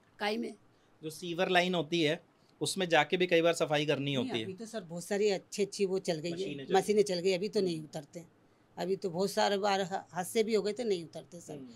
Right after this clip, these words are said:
Speaker 1: अभी तो नगर निगम ने बहुत अच्छी सुविधा कर रखी है, ऐसा कुछ नहीं कोई शिविर में उतर रही है, अभी तो बहुत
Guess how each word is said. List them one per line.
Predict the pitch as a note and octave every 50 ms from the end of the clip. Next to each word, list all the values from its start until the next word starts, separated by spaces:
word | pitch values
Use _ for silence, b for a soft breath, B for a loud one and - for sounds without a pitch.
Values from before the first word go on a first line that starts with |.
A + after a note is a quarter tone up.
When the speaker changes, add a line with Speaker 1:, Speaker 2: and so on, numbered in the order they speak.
| B B -
Speaker 1:
अभी | G#3+ B3
तो | A#3+ C#4
नगर | C4 A#3+ A3 A3+
निगम | A3+ A#3 A#3 A#3
ने | A#3+ A#3+
बहुत | G3 F#3+ G3 G#3+ F#3
अच्छी | G#3+ F#3+ A#3 A#3+
सुविधा | G3 G#3+ G3+ G3 F3+ G#3
कर | F#3+ F#3+ F#3+
रखी | F3 F#3+ F#3+ - - G#3+ A#3+
है, | B3+ - b b b b b b -
ऐसा | G3+ F#3+ A#3 A#3
कुछ | A3+ A#3 A#3 F3
नहीं | G3+ B3+ B3
कोई | B3 A#3+ A#3
शिविर | - G#3+ G3 G3+ G3+
में | F#3+ A3
उतर | G#3 - - G3
रही | F#3 G#3+
है, | A3+
अभी | G#3+ G3
तो | G3+ G#3 G3+
बहुत | F3 F3 F#3+ G#3+ G#3+